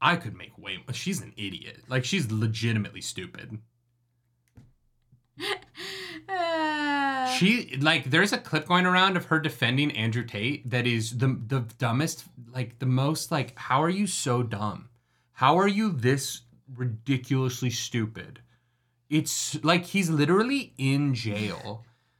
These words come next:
Speaker 1: And there are videos of him saying he fucking did it. And she's like, "You know, I don't think he did it.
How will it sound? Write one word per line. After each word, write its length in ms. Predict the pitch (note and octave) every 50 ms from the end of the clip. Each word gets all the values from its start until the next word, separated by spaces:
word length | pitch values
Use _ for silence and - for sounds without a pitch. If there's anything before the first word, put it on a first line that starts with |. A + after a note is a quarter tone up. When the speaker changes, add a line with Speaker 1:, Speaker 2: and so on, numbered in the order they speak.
| _ _ _ _ _ -
Speaker 1:
And 180 | C#3 D3+ D3+
there 120 | E3 F3 E3
are 160 | E3 D#3+ C3
videos 480 | A2+ A2 D3 D#3 F3 G3 A3 B3 A#3 G3
of 60 | F#3+
him 260 | G3+ G3+ G#3 G#3+ G#3+
saying 520 | F#3+ - - - - C3 B2+ C#3+ E3 F3 F3
he 140 | E3+ F#3+ F3+
fucking 460 | - - D#3+ D#3 - - D#3 C#3 A#2
did 200 | A#2 A#2 B2 A2+
it. 120 | G#2 - -
And 100 | C#3 C#3
she's 100 | E3+ G3+
like, 160 | A3+ A#3 A3 -
"You 80 | C4
know, 140 | C4+ D4 C#4+
I 140 | C#4+ D4 D#4+
don't 220 | G4+ G#4+ G#4+ G#4
think 200 | - - F4+ F4
he 120 | - E4+ D#4
did 260 | - - - F#3+ F#3
it. 200 | - - -